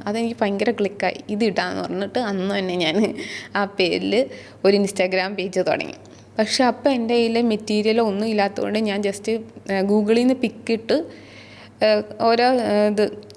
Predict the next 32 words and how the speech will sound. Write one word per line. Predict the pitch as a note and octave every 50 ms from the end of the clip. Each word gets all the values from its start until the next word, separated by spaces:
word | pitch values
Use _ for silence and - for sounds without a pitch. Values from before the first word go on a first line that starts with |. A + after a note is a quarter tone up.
| - - -
മോഡലുകൾ | A3+ A3+ A3 G#3+ G#3+ A3 A3+ A3+ A#3 A3+ A#3 A#3
ഇട്ടേക്കുന്ന | G#3 - G3 G3 G3 G3+ G3+ A3 A3+
just, | G#3+ G#3 G#3 - - -
ഏഹ്, | G#3+ G#3 G#3 - - - - F#3+ F#3+
എനിക്ക് | F#3+ F#3+ F#3+ G3+ G#3+ G#3 C#4 C#4 A#3
തയ്ക്കാൻ | F#3+ F#3 F#3 F#3+ A3+ B3+
പറ്റുന്ന | B3 B3 B3 G#3 G#3+ A#3 A3+
പോലത്തെ, | G#3+ G#3+ G#3+ G#3+ G#3 G#3+ B3+ C#4 C#4 - - - - - - - - - G#3
ഏഹ്, | G3 F#3+ F#3+
മോഡലൊക്കെ | F#3 F#3 F3+ F3+ G3 G#3 A3 G#3 G3+ G3+ - G#3
അതിലിങ്ങനെ | G#3 G3 G3 F#3+ G3 G3 G3 F#3 F#3 G#3
പോസ്റ്റ് | G3+ - F#3 F3 F#3 F#3+ F#3 - G3
ഇങ്ങനെ | F#3 D#3+ D#3+ F3
ഇട്ട് | E3+ E3 - - - -
ഡെയിലി. | - E3 E3 E3 B2+ - - - - - - - - - - F#3
അപ്പം | F#3 - - A3+
ആണെങ്കിൽ | A#3 A3+ A3 A3 A3 B3+ B3+ B3+ - - - - - -
ഒരു, | G#3 A#3+
ഏഹ്, | C4+ C#4 A#3+ - G#3 G#3+
ഫ്രണ്ട് | G#3+ - G#3+ G#3 G#3 G#3
ആണെങ്കിൽ | G#3+ G#3 G3+ G3+ G3 G3+ G3+ G3 - -
പറഞ്ഞ്, | G3 F#3+ G3 G3 G#3+ G#3 - -
"എടി, | A#3 A#3+
നിൻ്റെ | A#3+ A#3 A3 A3 A#3
പേജിൽ | A3+ A3+ G#3+ G#3+ G3 G#3+ G3+
എന്താ | G3+ G3+ F#3+ F3+ F#3 F3+
ഉള്ളതെന്ന്?" | F3 E3 D#3+ D#3+ C#3 -
ചോദിച്ചു. | - - - - - G#3
അപ്പം | G3+ F#3 F#3 F#3+ - A#3+
ഞാനിത് | B3 A3+ G#3+ G#3 A3 A3 G#3+
അയച്ചു | G3 G3+ - -
കൊടുത്തപ്പോൾ, | G#3+ G3+ G3+ G#3 G3+ G#3 G#3+